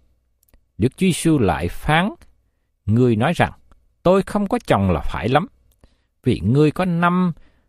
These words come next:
đời chồng, còn người mà ngươi hiện có chẳng phải là chồng ngươi. Điều đó ngươi đã nói thật vậy." Người đàn bà này nói đúng.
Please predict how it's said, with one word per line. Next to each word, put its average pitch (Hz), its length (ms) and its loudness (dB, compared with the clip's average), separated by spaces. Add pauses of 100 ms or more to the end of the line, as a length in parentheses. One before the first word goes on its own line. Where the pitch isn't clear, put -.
(120)
đời 127 320 2
chồng, 120 280 0 (640)
còn 101 420 0
người 120 300 4
mà 92 180 -4
ngươi 147 340 0
hiện 80 220 -6
có 165 260 0 (120)
chẳng 90 240 -6
phải 113 340 -2
là 139 160 2
chồng 120 300 0
ngươi. 190 180 2 (720)
Điều 87 200 0
đó 98 280 0 (340)
ngươi 170 240 2
đã 82 140 -4
nói 127 240 0
thật - 260 -6
vậy." 82 180 -2 (1600)
Người 156 180 2
đàn 156 220 0
bà 151 180 2
này 147 140 0
nói 165 160 0
đúng. 233 160 -2